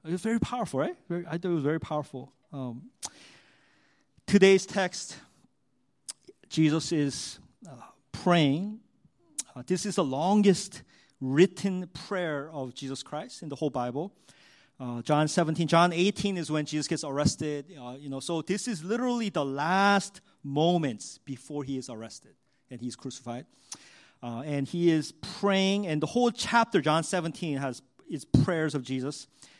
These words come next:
And it's divided into three sections. First section, he prays for himself. Second section, he prays for his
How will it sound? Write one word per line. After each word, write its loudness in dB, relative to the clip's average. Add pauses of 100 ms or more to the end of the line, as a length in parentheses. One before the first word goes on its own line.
(100)
And -4
it's -6
divided 2
into -8
three -6
sections. -10
First -4
section, -4
he -2
prays -4
for -6
himself. -8 (960)
Second -2
section, -2
he 0
prays 4
for 2
his -4